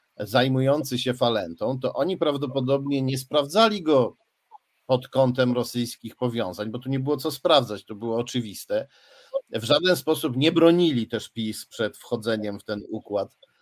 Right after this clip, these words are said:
z Falentą i stojącym, stojącymi za nim Rosjanami. Oni prawdopodobnie mieli tylko pilnować,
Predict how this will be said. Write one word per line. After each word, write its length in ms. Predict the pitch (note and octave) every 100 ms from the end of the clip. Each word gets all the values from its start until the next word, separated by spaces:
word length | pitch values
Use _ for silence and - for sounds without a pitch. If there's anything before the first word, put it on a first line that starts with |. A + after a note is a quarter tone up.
| _
z 120 | - -
Falentą 680 | A#2 A2+ G#2+ F2+ G#2 G2+ -
i 100 | G#2+
stojącym, 720 | - A2 G#2+ G#2 - G#2 F2 - F2+
stojącymi 640 | - A2+ A2+ A2+ A#2+ A2+
za 140 | G2+ G#2
nim 200 | G#2 G#2
Rosjanami. 720 | G#2+ - A2 G#2 E2 F#2 C3+ _ - -
Oni 260 | B2+ G3
prawdopodobnie 800 | A3+ F#3+ D#3 D3 C#3+ C3+ E3 F3+ C#3+
mieli 280 | D3+ F#3+
tylko 220 | F3 D#3+ C3
pilnować, 840 | C3+ D3+ B2 G#2+ F2 G#2 C3+